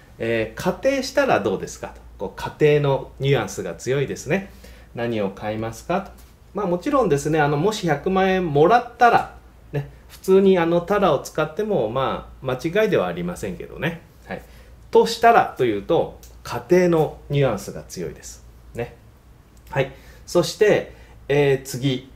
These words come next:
ね。もし、えー、もし百万円もらえるとしても、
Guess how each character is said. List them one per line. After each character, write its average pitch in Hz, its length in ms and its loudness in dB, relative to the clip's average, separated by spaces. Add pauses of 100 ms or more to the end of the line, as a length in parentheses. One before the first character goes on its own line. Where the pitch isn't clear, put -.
ね。 143 220 -6 (120)
も 196 180 4
し、 - 180 -8
え 110 840 0
ー、 - 20 -4
も 220 100 6
し 185 320 0
百 - 380 -4
万 208 280 2
円 202 220 2
も 180 140 4
ら 214 200 6
え 214 80 6
る 214 140 0
と 196 220 0
し - 160 -6
て 294 180 4
も、 - 360 2